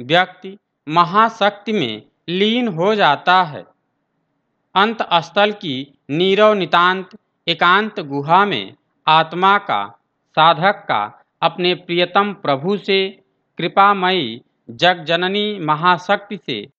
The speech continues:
माँ से प्रगाढ़ सम्मिलन है। आंतर योग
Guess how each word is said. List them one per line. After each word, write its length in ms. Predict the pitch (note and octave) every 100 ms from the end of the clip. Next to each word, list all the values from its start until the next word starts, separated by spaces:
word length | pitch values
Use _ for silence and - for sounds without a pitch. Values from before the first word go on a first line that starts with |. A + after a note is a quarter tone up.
| _ _ _ _
माँ 420 | A#2+ B2+ D3 F#3 G#3
से 260 | - B2 G2+ G2 _ _ _ _ _ _ -
प्रगाढ़ 440 | D#3+ F3+ F#3+ G#3+
सम्मिलन 600 | - D#3+ D3+ E3+ F3+ G#3 F#3
है। 200 | G#2+ E2+ _ _ _ _ _ _ -
आंतर 500 | D3 E3 E3 G#3 F3+
योग 560 | C#3 E3+ F#3+ A#2 G#2+